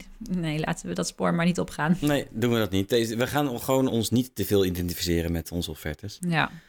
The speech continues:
Speaker 2: Dat, eh, klinkt simpel, zou je toch denken, en gewoon niet te persoonlijk opvatten.
Speaker 1: Ja, in theorie klinkt het inderdaad wel, eh, wel makkelijk. Dus je wilt gewoon wie je bent en wat je doet van elkaar scheiden.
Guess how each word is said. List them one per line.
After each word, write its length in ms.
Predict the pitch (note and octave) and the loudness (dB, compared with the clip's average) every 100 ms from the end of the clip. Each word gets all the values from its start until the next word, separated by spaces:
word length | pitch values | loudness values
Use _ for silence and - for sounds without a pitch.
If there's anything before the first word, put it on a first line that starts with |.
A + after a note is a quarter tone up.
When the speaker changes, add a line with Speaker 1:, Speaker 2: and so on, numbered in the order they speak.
| _ | _
Speaker 2:
Dat, 180 | - - | -6 0
eh, 200 | F#2+ D#2+ | 2 0
klinkt 340 | - F2 D2+ - | -2 -6 -6 -2
simpel, 340 | F#2+ G2+ E3 | -2 -2 -8
zou 180 | D3 G#2 | -6 -6
je 60 | |
toch 160 | - F#2 | -6 -6
denken, 360 | E2+ E2+ G#2+ A#2+ | -4 -4 -4 -6
en 60 | |
gewoon 180 | - A2 | -2 0
niet 100 | A2+ | 0
te 80 | - | -4
persoonlijk 340 | - G#2+ G#2+ | -2 -2 0
opvatten. 400 | G2+ - G2+ - | -4 -6 -10 4
Speaker 1:
Ja, 180 | B3 G3+ | 6 8
in 100 | F3+ | 6
theorie 460 | G3+ G3+ G3+ A3+ G#3+ | 2 4 4 2 0
klinkt 240 | G#3 G#3 | 0 0
het 100 | - | 0
inderdaad 380 | E3 D#3+ D#3 D3+ | -4 4 4 4
wel, 320 | D#3 D3+ C#3+ | 0 0 0
eh, 380 | C#3+ D3+ - D3+ | -2 -4 -6 0
wel 180 | D#3 D#3+ | 4 6
makkelijk. 580 | D#3 - C#3+ F3 - - _ _ | 6 2 -2 -2 -4 -18 _ _
Dus 180 | - E3+ | -6 -4
je 120 | F3 | -4
wilt 200 | E3 E3+ | 2 0
gewoon 300 | - E3 D#3+ | 2 0 0
wie 120 | E3 E3+ | 0 -2
je 120 | D3+ | 2
bent 300 | E3 E3+ E3 | 2 2 0
en 100 | E3 | -4
wat 140 | D#3+ | -4
je 100 | E3 | 4
doet 360 | D#3 A#3+ - - - | 10 10 8 -6 -20
van 160 | - E3 | -6 -4
elkaar 240 | E3 D#3 | 2 2
scheiden. 440 | - - - F3 | 2 -2 -2 -4